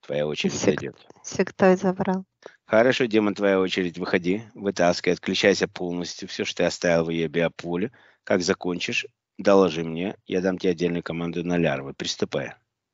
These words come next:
Speaker 2: У демона такие, э, на ногах веревки.
Speaker 1: Да.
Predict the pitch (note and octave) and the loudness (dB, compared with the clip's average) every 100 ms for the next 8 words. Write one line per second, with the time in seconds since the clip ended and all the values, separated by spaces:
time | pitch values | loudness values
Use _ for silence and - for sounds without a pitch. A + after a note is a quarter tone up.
0 | _ _ _ _ - F#3+ F#3 G3 A3 G#3 | _ _ _ _ -14 -6 4 6 6 4
1 | F#3+ F3+ - - - G3 F#3+ F3+ - - | 2 0 0 -2 -4 -2 -2 -4 -8 -10
2 | G3+ G3 F#3 F3+ F#3 F#3 F3+ F3+ F3+ F#3 | -6 -4 -4 -2 0 2 2 2 2 2
3 | - G3 G3 F#3+ G3+ - - F#3+ F#3 - | 0 -2 2 2 2 -4 -4 -2 -2 -8
4 | _ _ _ - E2+ | _ _ _ -2 0